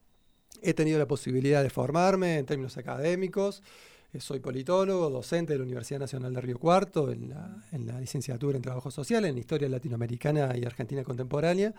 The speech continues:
y al mismo tiempo, creo que lo dije hace un rato, eh, en el marco de las becas conicet logré, bueno, obtener el título de doctorado en Estudios Sociales de América Latina en Córdoba, y bueno, hoy también me desempeño como investigador del conicet,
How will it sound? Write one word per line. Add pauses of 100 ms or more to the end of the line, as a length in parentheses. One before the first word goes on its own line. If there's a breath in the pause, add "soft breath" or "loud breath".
(520 loud breath)
y
al
mismo
tiempo,
creo
que
lo
dije
hace
un
rato,
eh, (500)
en
el
marco
de
las
becas
conicet
logré,
bueno,
obtener
el
título
de
doctorado (520 loud breath)
en
Estudios
Sociales
de
América
Latina
en
Córdoba,
y
bueno,
hoy
también
me
desempeño
como
investigador
del
conicet,